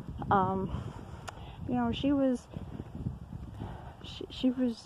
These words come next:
she just lived in bed. She couldn't do anything. She couldn't go out.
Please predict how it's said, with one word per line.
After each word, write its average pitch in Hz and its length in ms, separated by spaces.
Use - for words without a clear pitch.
she 240 160
just 233 240
lived 233 260
in 214 220
bed. 202 300
She - 140
couldn't 220 260
do 214 120
anything. 202 680
She - 60
couldn't 262 200
go 196 160
out. 180 280